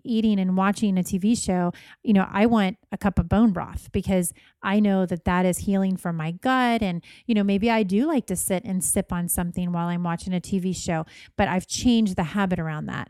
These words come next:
Or maybe it's a nice cup of green tea or chamomile tea if it's later in the evening, something like that. So, okay, number seven, not getting, or sorry,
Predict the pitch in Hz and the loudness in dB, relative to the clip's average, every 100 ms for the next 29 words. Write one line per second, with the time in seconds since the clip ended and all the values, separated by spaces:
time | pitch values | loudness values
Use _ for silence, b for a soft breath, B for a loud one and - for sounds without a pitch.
0 | B B - 196 196 196 208 196 - 190 | B B -2 0 2 2 2 0 0 -4
1 | 185 185 185 - - 190 - - 185 175 | -2 -2 -2 -6 -6 -6 -6 -6 -4 -4
2 | 175 - 202 190 185 - 277 254 180 170 | -4 -4 -2 -2 -2 -4 -4 -2 -4 -6
3 | - 233 240 226 190 180 - 196 180 165 | -4 0 2 2 0 -4 -8 -10 -10 -10
4 | 175 - 214 190 185 180 175 190 208 208 | -14 -14 -6 -2 -2 -2 -4 -4 -4 -4
5 | 190 180 - B B - 302 277 240 196 | -4 -8 -8 B B -4 -2 2 2 0
6 | 175 185 160 - - 208 190 180 _ _ | -2 -6 -10 -10 -6 -4 -4 -6 _ _
7 | _ _ _ _ _ _ - - 254 269 | _ _ _ _ _ _ -12 -6 -2 0
8 | 180 B B B 285 330 - 277 240 214 | -2 B B B 2 2 0 0 2 2
9 | 180 175 233 226 247 285 196 220 220 226 | -2 -4 0 2 2 0 -2 0 0 2
10 | 233 226 - - 202 - 175 | 0 0 -4 -4 -4 -4 -6